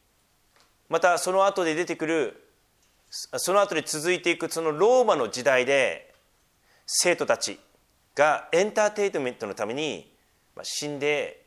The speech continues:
いきました。あの、コロセウムという、えー、競技場を、あの、ローマに行ったらですね、非常に有名な、あ、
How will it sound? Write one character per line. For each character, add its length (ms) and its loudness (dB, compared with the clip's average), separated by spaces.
い 80 -10
き 100 -10
ま 80 -6
し 80 -14
た。 160 -14
あ 40 -16
の、 100 -12
コ 180 -4
ロ 120 4
セ 200 -2
ウ 80 -4
ム 100 -10
と 120 -8
い 220 -4
う、 60 -14
え 840 -14
ー、 40 -20
競 180 -2
技 120 -6
場 160 -2
を、 300 -6
あ 80 -10
の、 160 -10
ロ 140 2
ー 20 0
マ 80 2
に 80 -8
行 40 -10
っ 40 -10
た 80 0
ら 80 -2
で 80 -10
す 120 -10
ね、 220 -8
非 160 -16
常 120 -4
に 100 -2
有 140 2
名 160 0
な、 220 -2
あ、 140 -8